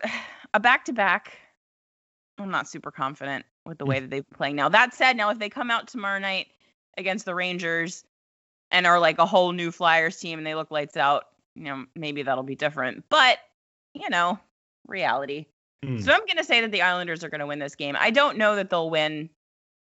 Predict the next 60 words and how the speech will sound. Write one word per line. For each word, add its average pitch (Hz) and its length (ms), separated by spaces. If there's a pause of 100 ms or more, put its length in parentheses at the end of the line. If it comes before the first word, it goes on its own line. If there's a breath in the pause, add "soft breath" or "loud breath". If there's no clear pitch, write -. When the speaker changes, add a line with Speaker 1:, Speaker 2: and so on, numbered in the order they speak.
(240)
Speaker 1:
every 226 360
game 233 540
that - 160
we're 226 80
gonna 226 200
be 226 120
Speaker 2:
No, 160 180
Speaker 1:
playing, 135 140
Speaker 2:
I, 143 160
I - 20
would 147 200
not, 120 280
Speaker 1:
but 175 180
Speaker 2:
I 135 40
would 117 140
not 107 180
bet 92 180
that. - 220
No, 90 100
no, 73 320
not - 100
at - 60
Speaker 1:
Yeah. 78 80
Speaker 2:
all. 71 60 (840)
Speaker 1:
They'll 285 120
probably, 156 720 (100)
I 214 80
think 285 180
maybe 196 180
the 160 80
Flyers 143 360
will 147 80
get 135 140
one, 127 420 (640)
Speaker 2:
Mm. - 60
Speaker 1:
which - 180
will 82 100
be, - 280 (140)
you - 120
know, - 180 (200)
I'll - 100
take - 260
it - 60
at - 120
this - 60 (120)
Speaker 2:
I 143 120
was 190 100
Speaker 1:
point. 135 60
Speaker 2:
gonna 131 100
say 131 140
the 113 80
Flyers 120 360
take 110 220
two 123 180
out 98 140
of 90 80
the 85 60
three, 98 320 (200)
but 95 160
Speaker 1:
Okay. 415 240